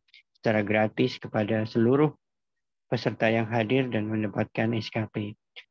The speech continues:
Tentu ini adalah sebuah kemudahan kepada teman-teman semua. Manfaatkan sebaik mungkin apa yang diberikan oleh para narasumber dan semoga dapat diaplikasikan di dalam praktek teman-teman semua sehari-hari.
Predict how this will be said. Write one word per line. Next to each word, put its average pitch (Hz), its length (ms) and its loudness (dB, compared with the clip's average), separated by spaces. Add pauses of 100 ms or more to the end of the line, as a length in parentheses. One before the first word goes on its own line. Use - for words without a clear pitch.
(100)
Tentu 113 320 2
ini 113 180 4
adalah 110 240 2
sebuah 104 400 -2
kemudahan 113 800 0
kepada 110 240 -2
teman-teman 110 560 -2
semua. 113 480 0 (640)
Manfaatkan 123 720 0
sebaik 117 320 2
mungkin 147 640 0 (640)
apa 120 320 2
yang 117 240 0
diberikan 113 560 0
oleh 110 160 -2
para 110 160 -2
narasumber 113 640 0
dan 110 240 -2
semoga 110 400 2
dapat 113 320 0
diaplikasikan 120 880 -2 (480)
di 110 80 -2
dalam 110 320 0
praktek 117 400 -2
teman-teman 110 480 -4
semua 110 320 -4
sehari-hari. 113 480 -6